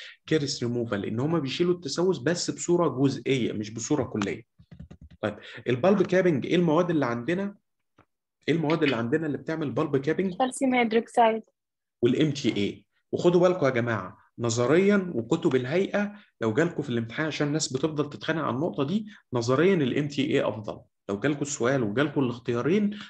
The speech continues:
Speaker 1: نظريا الام تي اي افضل بمليون، وايفيدنس في حاجه كده برضو، يعني لو عرفنا ناخد عنها فكره في الاخر، في حاجه اسمها الايفيدنس بيز dentistry، ان هم اي حاجه بيفضلوا عليها يعملوا عليها تجارب ويشوفوا التجارب دي هتأدي لايه، فلقوا ان النجاح اكتر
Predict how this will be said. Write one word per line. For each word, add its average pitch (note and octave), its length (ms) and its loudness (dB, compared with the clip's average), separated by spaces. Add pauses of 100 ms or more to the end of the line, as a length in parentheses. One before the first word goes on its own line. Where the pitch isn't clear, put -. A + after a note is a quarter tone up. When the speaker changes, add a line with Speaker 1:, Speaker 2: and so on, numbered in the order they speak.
(120)
Speaker 1:
نظريا B2+ 520 2
الام D3 380 0
تي - 240 -8
اي F3 220 2
افضل C#3 340 0
بمليون، A#2 440 -2
وايفيدنس C#3 680 0
في C#3 140 -4
حاجه D3 200 0
كده D3 360 -4 (400)
برضو، C3+ 520 0 (340)
يعني G#2+ 220 -4
لو - 160 -2
عرفنا A2 300 -6
ناخد C3 260 -6
عنها B2 260 -6
فكره - 260 -8
في - 100 -10
الاخر، - 240 -4
في F3 120 -2
حاجه F3 180 2
اسمها E3+ 220 2
الايفيدنس C#3+ 540 2
بيز D3 180 0
dentistry، A2+ 580 -4
ان G#2+ 120 -4
هم D3 180 0
اي D3+ 200 0
حاجه D#3+ 220 -2
بيفضلوا C3 400 -4
عليها D3 220 -2
يعملوا C3+ 340 -2
عليها C#3 180 -2
تجارب E3 540 0 (260)
ويشوفوا D3 320 -2
التجارب C#3+ 400 -2
دي C#3 160 -4
هتأدي C3+ 380 -6
لايه، G2+ 240 -6 (300)
فلقوا D3+ 280 2
ان D3+ 120 2
النجاح C3 480 -2
اكتر - 480 -4